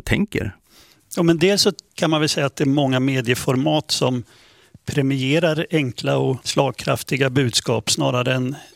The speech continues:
Speaker 2: resonemang i komplexa frågor.
Speaker 1: Mm.
Speaker 2: Polariseringen skapas ju också av politiken naturligtvis, men det är ju någonting som tacksamt tas upp i journalistiken, den typ av starka budskap som ni refererade till.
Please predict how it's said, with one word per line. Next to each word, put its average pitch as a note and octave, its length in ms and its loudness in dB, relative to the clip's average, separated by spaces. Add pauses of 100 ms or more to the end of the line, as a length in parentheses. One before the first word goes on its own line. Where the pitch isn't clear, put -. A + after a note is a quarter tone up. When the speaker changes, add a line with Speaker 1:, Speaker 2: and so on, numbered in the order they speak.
(120)
Speaker 2:
resonemang C3 760 0
i C3+ 380 -2
komplexa C#3+ 720 -2
frågor. C#3+ 480 -2 (220)
Speaker 1:
Mm. F#2+ 220 -2 (280)
Speaker 2:
Polariseringen D#3 720 4
skapas - 480 2
ju D#3+ 40 4
också D3 300 2
av C3+ 220 -2 (260)
politiken E3 720 0
naturligtvis, C#3 680 0
men D3 280 0
det D3 80 4
är D3 60 4
ju E3 60 2
någonting E3+ 320 0
som D3 200 0
tacksamt - 920 -2
tas - 240 2
upp F#3 300 2
i D3+ 120 4
journalistiken, C#3 880 -2
den C#3 180 0
typ - 560 -2
av C#3 180 0
starka C3+ 460 0
budskap C3 520 -2
som C3+ 220 -2
ni C3 180 -2
refererade D3 720 0
till. C#3 360 -4